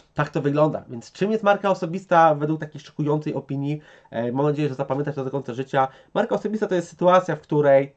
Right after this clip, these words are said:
ty przychodzisz do baru, siadasz sobie przy barze, czy też gdzieś tam w loży obok, e, pełno dziewczyn dookoła, wszyscy się na ciebie patrzą, wszyscy ciebie obserwują, wszyscy jakby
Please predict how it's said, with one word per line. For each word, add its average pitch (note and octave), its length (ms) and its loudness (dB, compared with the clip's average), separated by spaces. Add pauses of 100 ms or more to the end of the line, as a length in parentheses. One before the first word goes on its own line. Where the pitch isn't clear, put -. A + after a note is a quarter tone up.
ty D3+ 340 0
przychodzisz C3 540 -4
do A2+ 120 -4
baru, A#2 440 -2 (480)
siadasz D#3 340 -2
sobie B2+ 580 -2 (100)
przy - 160 -6
barze, B2 300 0
czy - 80 -20
też G#2 180 -12
gdzieś - 180 -18
tam A2 180 -4
w - 80 -20
loży A#2+ 300 -2
obok, A2+ 460 -4 (420)
e, G#2+ 200 -2
pełno F#3+ 320 0
dziewczyn D#3+ 260 -6
dookoła, A#2 640 0
wszyscy - 340 -12
się - 120 -4
na E3 60 -2
ciebie D3+ 180 -4
patrzą, G#2+ 480 -6
wszyscy C#3 340 -10
ciebie C#3 200 -2
obserwują, A2+ 720 -4 (220)
wszyscy D3 760 -2
jakby A#2+ 500 -4